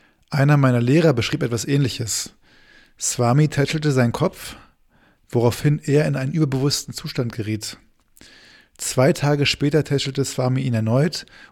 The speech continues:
und brachte ihn zurück in den Zustand, den er als abnormal bezeichnet. Also den, den wir als normal betrachten.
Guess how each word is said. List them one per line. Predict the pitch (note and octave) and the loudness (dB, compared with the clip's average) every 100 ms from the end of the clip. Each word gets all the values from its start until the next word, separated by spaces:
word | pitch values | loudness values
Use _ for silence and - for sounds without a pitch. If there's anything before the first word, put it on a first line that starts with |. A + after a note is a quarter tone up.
| _ | _
und | C3+ | -2
brachte | A2+ B2 A#2 D3+ | 2 0 0 -4
ihn | C#3 | -4
zurück | - C3+ - | -2 -4 -2
in | B2+ | -2
den | C3 D#3 | 0 -2
Zustand, | C3 - C#3 C#3 - | -4 -2 -2 -2 -6
den | C3 B2+ | -8 -6
er | C3+ D3 | -4 -2
als | D3 - - | -2 -4 -4
abnormal | D3+ - B2 A2 A2 | -4 -2 -2 0 -2
bezeichnet. | G#2+ A#2 G2+ G#2 G2+ - _ _ - _ _ - - _ | -2 -4 -4 -6 -8 -20 _ _ -20 _ _ -20 -20 _
Also | C#3+ A#2 | 0 0
den, | A2 B2+ D3 D#3 C#3 - _ | 2 4 6 4 0 -14 _
den | - A#2+ A2+ | -2 -2 2
wir | D3 C#3 | 2 2
als | B2 - - | -2 -6 -2
normal | A#2+ A#2+ A#2+ C3 | 0 2 4 4
betrachten. | A2+ - G2+ - G#2 F2 | 0 -4 -6 -6 -10 -10